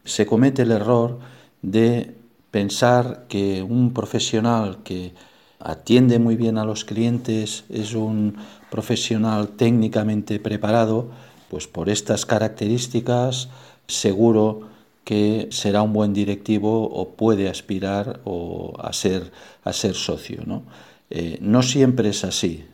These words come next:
Yo en este caso les leería una reflexión muy, muy interesante de, de Peter Drucker cuando,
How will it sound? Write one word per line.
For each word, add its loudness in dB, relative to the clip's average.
Yo 4
en 6
este 2
caso 0
les -2
leería 6
una 4
reflexión 0
muy, 2
muy 2
interesante -2
de, -6
de -6
Peter 0
Drucker 0
cuando, 2